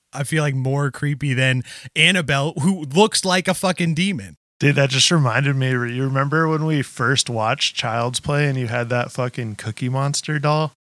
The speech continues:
Speaker 2: And it scared the shit out
Speaker 1: Yep,
Speaker 2: of us?
Speaker 1: and I rolled over on it in the middle of the night, and it went off and made a sound, and you and P J were fucking scared shitless. Yeah, I remember that.
Speaker 2: So are you, dude.
Speaker 1: <laughs> I know. I mean, classic, classic doll shit,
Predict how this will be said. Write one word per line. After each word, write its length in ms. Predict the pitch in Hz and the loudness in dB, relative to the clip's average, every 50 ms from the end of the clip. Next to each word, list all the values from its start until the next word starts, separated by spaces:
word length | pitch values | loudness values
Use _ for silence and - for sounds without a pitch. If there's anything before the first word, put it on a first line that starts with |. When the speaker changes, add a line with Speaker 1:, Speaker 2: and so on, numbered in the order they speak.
| _ _ | _ _
Speaker 2:
And 140 | 147 131 131 | -2 0 0
it 100 | 135 131 | 2 2
scared 400 | - - - 147 139 135 135 123 | 0 0 2 4 4 4 2 2
the 80 | 127 123 | 0 0
shit 300 | - - - 127 120 127 | 0 0 0 0 0 0
out 100 | 131 139 | 2 4
Speaker 1:
Yep, 160 | 156 160 - | 4 2 2
Speaker 2:
of 60 | 151 | 0
us? 60 | 147 - | -4 -4
Speaker 1:
and 140 | 143 151 147 | -2 0 2
I 240 | 139 135 135 135 135 | 2 4 4 2 2
rolled 320 | 123 135 151 156 160 165 | 2 2 2 2 2 4
over 320 | 160 160 165 156 151 160 | 2 2 2 2 0 0
on 140 | 160 156 156 | 0 0 0
it 80 | 160 160 | 0 0
in 80 | 143 | 0
the 80 | 139 131 | 0 0
middle 260 | 131 127 135 151 170 | 0 0 0 0 0
of 140 | 180 180 165 | -2 -2 -2
the 80 | 175 175 | -4 -2
night, 420 | 160 139 131 131 131 139 143 - - | -2 0 2 2 2 0 0 -2 -4
and 160 | 131 127 123 | -4 -4 -2
it 120 | 123 135 151 | -4 -4 -4
went 220 | 131 131 139 151 | -2 0 0 2
off 340 | 143 131 135 135 135 131 - | 2 2 2 0 0 -2 -2
and 120 | 139 135 | -2 -2
made 180 | 131 127 131 135 | 0 0 0 0
a 80 | 147 127 | 0 -2
sound, 400 | - - 120 120 120 120 123 123 | -2 -2 -2 -2 -2 -2 -2 -2
and 140 | 120 117 | -2 -2
you 240 | 113 120 127 131 143 | -2 0 0 0 0
and 340 | 147 135 127 123 123 117 - | -2 -2 -2 -2 -2 -4 -6
P 220 | - - 135 131 | -6 -6 -6 -6
J 340 | 127 120 127 123 120 120 123 | -4 -2 -2 -2 -2 -2 -2
were 220 | 120 117 120 117 110 | -4 -4 -4 -6 -6
fucking 380 | - 123 123 117 - 123 120 | -6 -8 -8 -8 -8 -8 -8
scared 340 | 117 - - 127 123 123 123 | -8 -8 -6 -4 -4 -4 -4
shitless. 500 | - - - 127 117 110 104 98 - - | -4 -4 -4 -6 -6 -8 -10 -10 -10 -8
Yeah, 140 | 120 113 110 | -8 -8 -6
I 20 | |
remember 340 | 110 113 113 120 113 98 98 | -6 -6 -6 -6 -6 -8 -10
that. 220 | 87 82 80 78 _ - - 120 - | -14 -16 -18 -20 _ 0 0 2 6
Speaker 2:
So 260 | - - - 185 196 | 8 8 10 10 10
are 100 | 208 214 | 8 8
you, 240 | 208 202 220 233 180 | 8 6 6 6 4
dude. 300 | 127 123 143 175 185 170 - - - - - - - 220 - | 4 4 4 2 2 0 -4 -8 -8 -6 -6 0 2 2 2
Speaker 1:
<laughs> 400 | - - 180 - - - - - | 2 0 0 0 0 -2 0 2
I 160 | 165 165 185 | 2 4 4
know. 240 | 190 156 131 139 156 | 2 2 0 0 0
I 100 | 170 165 | 0 0
mean, 220 | 165 170 165 156 | 0 0 0 -2
classic, 560 | - - 156 160 165 170 - - 151 139 - - - - - - - _ | -4 -6 -4 -4 -4 -4 -4 -4 -6 -6 -8 -10 -20 -20 -20 -20 -12 _
classic 340 | - 170 170 156 147 156 131 | 0 0 2 2 0 -2 -2
doll 280 | 120 143 139 143 156 | -2 0 0 0 -2
shit, 280 | 147 - - 113 95 - | -2 -4 -6 -10 -12 -16